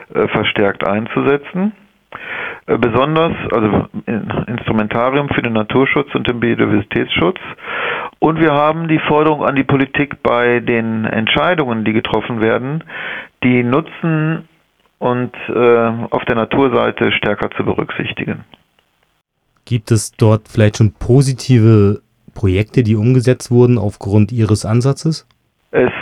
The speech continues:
Speaker 1: äh, gibt, äh, beispielsweise Überlegungen, äh, bei der Gesetzesfolgenabschätzung. Es werden ja Gesetze verabschiedet und wenn ein Gesetz verabschiedet wird, dann werden auch die Folgen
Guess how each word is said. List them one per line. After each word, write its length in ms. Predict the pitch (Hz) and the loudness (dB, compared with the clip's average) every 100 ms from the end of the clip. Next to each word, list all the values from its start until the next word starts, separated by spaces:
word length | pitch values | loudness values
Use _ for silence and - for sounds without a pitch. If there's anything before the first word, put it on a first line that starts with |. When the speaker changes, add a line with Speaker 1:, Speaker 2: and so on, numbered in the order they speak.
| - | -4
Speaker 1:
äh, 440 | - 123 127 123 123 | 2 4 4 4 2
gibt, 360 | 120 160 - - | 2 -2 -2 -6
äh, 500 | - - 143 139 135 131 131 | -2 2 2 2 0 -4 -6
beispielsweise 1040 | 113 123 - 147 - 131 127 120 123 123 123 - - - _ | -2 -2 -2 -6 -2 0 0 2 2 0 -4 -12 -12 -14 _
Überlegungen, 920 | - 120 120 117 135 143 143 139 139 135 - - - - | -4 0 2 4 2 2 0 0 -2 -6 -10 -18 -20 -6
äh, 200 | - 127 | -2 0
bei 260 | 117 123 120 | 0 0 0
der 540 | 120 120 117 120 120 - - | 2 2 2 0 -4 -12 -4
Gesetzesfolgenabschätzung. 1400 | 127 143 156 147 - 113 104 98 - - 98 - - 107 | -2 0 0 -2 0 0 0 -2 -6 -4 -6 -4 -6 -6
Es 160 | - | -4
werden 200 | 110 110 | -2 0
ja 280 | 107 101 104 - - _ | 0 0 -4 -12 -20 _
Gesetze 400 | - 104 110 - | -4 -2 0 -2
verabschiedet 720 | - 135 143 - 147 143 147 | 0 0 0 -2 -2 -2 -2
und 260 | - 113 107 - - - - - - - - | -2 -4 -6 -8 -10 -12 -20 -16 -16 -18 -8
wenn 100 | - | -4
ein 140 | 104 107 | -2 0
Gesetz 260 | 104 117 - | 0 0 -2
verabschiedet 580 | 113 - - 135 127 - | -2 -2 -4 -4 -6 -2
wird, 200 | 127 - | -2 0
dann 360 | 110 107 110 101 | -2 -2 -2 -2
werden 200 | 110 107 | -2 -2
auch 220 | 104 113 | -4 -6
die 140 | - - | -8 -2
Folgen 480 | 120 123 127 110 101 | 2 2 2 -2 -4